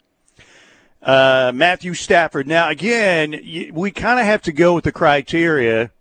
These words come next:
You know, like, a guy like Matthew Stafford's won a Super Bowl, got a great arm,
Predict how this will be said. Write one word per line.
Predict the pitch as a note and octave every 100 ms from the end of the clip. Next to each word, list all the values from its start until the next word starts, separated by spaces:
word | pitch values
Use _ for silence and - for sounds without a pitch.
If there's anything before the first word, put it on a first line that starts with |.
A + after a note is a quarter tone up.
| _
You | C#3
know, | D#3 D#3
like, | D#3+ E3+
a | -
guy | D#3 A#3+ A#3+
like | G#3+ G#3 F3+
Matthew | F3+ E3 D#3
Stafford's | - F3+ D#3+ D#3+ D#3+ D3+
won | B2+ A2+
a |
Super | G2 F3+ F#3 E3+
Bowl, | E3+ E3+ E3 D#3
got | B2
a | A2
great | A2 C#3+ D#3
arm, | C#3+ C#3+ D3 C#3+